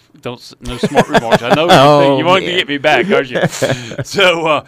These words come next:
Speaker 1: but it, he's, he's really good. So we'll have him on October five. He's agreed. We're, uh, you'll be back. I wanted to
Speaker 2: I'll
Speaker 1: make
Speaker 2: be
Speaker 1: sure
Speaker 2: there.
Speaker 1: you were here,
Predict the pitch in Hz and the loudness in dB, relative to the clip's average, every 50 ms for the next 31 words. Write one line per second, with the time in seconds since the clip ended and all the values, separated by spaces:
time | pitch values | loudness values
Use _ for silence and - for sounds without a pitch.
0 | - - - - - 143 143 147 147 147 151 - - - 151 165 165 135 - - | -12 -20 -20 -10 -2 0 2 2 2 0 -2 -6 -8 -10 -8 -8 -8 -8 -10 -14
1 | - 123 139 139 127 110 110 127 147 151 147 143 131 110 120 107 98 - 151 170 | -10 -8 -6 -6 -6 -8 -10 -8 -6 -6 -6 -6 -6 -8 -8 -10 -8 -8 -6 -2
2 | 202 226 240 247 214 185 220 214 202 156 175 202 208 185 165 151 143 139 131 127 | 0 0 0 0 0 0 0 -2 -2 -2 -4 -6 -4 -2 -2 0 0 -2 -2 -4
3 | 120 - - - 185 190 170 160 156 127 - - 160 156 156 156 151 151 151 143 | -8 -8 -8 -6 -6 -6 -6 -6 -8 -10 -6 -2 0 2 4 4 2 2 0 -4
4 | 143 _ _ _ _ - 143 143 127 120 135 120 101 151 156 156 160 160 156 131 | _ _ _ _ _ -18 -16 -16 -14 -14 -14 -14 -12 -10 -8 -6 -6 -6 -8 -8
5 | 113 131 143 143 147 143 139 131 123 113 120 131 151 180 175 180 180 147 120 156 | -10 -10 -8 -6 -6 -4 -4 -4 -6 -6 -6 -6 -6 -6 -6 -6 -10 -8 -4 -2
6 | 147 143 139 143 139 139 - 127 127 127 123 117 - - 123 135 147 139 147 131 | -2 0 0 -2 -4 -8 -10 -14 -16 -16 -16 -14 -14 -12 -10 -10 -10 -10 -10 -12
7 | 123 123 131 135 131 117 110 120 123 123 123 123 120 | -12 -12 -14 -14 -14 -14 -14 -12 -10 -10 -10 -10 -12